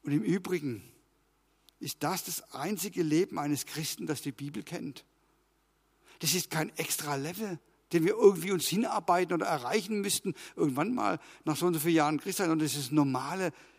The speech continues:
Christenleben. Die Bibel sagt in Römer acht, Vers vierzehn, dass alle, die sich von Gottes Geist lassen, leiten lassen, Gottes Kinder sind.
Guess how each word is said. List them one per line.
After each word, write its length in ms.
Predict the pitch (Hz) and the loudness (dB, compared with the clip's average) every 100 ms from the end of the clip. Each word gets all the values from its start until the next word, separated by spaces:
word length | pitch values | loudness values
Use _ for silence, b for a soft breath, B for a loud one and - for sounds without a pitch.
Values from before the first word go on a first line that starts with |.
| B _ | B _
Christenleben. 840 | - 156 151 - 170 156 131 110 110 _ _ _ _ _ _ _ _ _ _ _ _ _ _ _ _ _ _ _ _ _ _ _ _ _ - | -12 -6 -6 -2 -2 -2 -4 -10 -16 _ _ _ _ _ _ _ _ _ _ _ _ _ _ _ _ _ _ _ _ _ _ _ _ _ -14
Die 60 | |
Bibel 260 | 131 151 170 | -6 0 0
sagt 260 | 170 151 | 0 -2
in 100 | 180 | 0
Römer 400 | 147 151 147 147 - | 4 6 6 4 0
acht, 280 | 170 - - | -6 -4 -2
Vers 240 | 160 135 | 0 0
vierzehn, 560 | - 165 - 185 170 139 B B B | -4 -6 0 4 4 2 B B B
dass 220 | - 147 - - | -6 -6 -8 -6
alle, 360 | 147 196 202 B B B - | 0 2 2 B B B -8
die 60 | |
sich 260 | 156 180 - | -4 -4 -4
von 300 | - 156 147 - | 2 4 4 0
Gottes 460 | - 160 185 165 - | -2 0 2 -2 -2
Geist 480 | 147 135 170 - - | -4 -2 -2 -2 -4
lassen, 440 | 165 - 170 156 | -4 -2 -2 -2
leiten 380 | 170 139 156 160 | -2 0 2 2
lassen, 380 | 147 143 165 147 B _ - | 0 0 -2 -4 B _ -6
Gottes 440 | 151 151 170 - | -6 -4 -6 -6
Kinder 340 | - 160 170 | -6 -6 -6
sind. 420 | 170 139 113 - | -6 -8 -10 -14